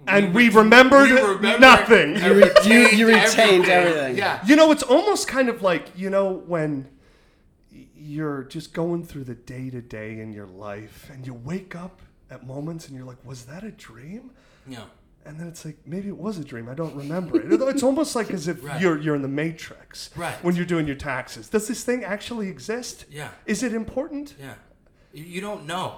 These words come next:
Speaker 1: You don't
Speaker 2: It's,
Speaker 1: know.
Speaker 2: it's out there. You can't get a hold of it. It's not like you can just call up, you know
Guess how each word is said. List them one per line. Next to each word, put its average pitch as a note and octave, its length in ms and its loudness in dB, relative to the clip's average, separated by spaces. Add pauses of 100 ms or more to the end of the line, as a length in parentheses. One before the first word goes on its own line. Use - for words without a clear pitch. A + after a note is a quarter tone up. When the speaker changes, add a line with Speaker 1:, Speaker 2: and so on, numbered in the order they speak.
Speaker 1:
You F#3+ 160 -2
don't D4+ 260 4
Speaker 2:
It's, G3 120 -2
Speaker 1:
know. E3+ 200 -6
Speaker 2:
it's D3+ 180 -12
out A3 300 -10
there. G#2+ 220 -14
You B2+ 140 -16
can't A3+ 300 -16
get G#3+ 100 -14
a D#3 40 -14
hold D#3 360 -18
of G2+ 80 -18
it. - 20 -20
It's G2+ 160 -20
not F3 80 -20
like F3 140 -18
you C3 100 -20
can A2+ 100 -20
just G2+ 220 -20
call A2+ 260 -18
up, - 300 -18 (720)
you A#2 140 -20
know G#2 140 -20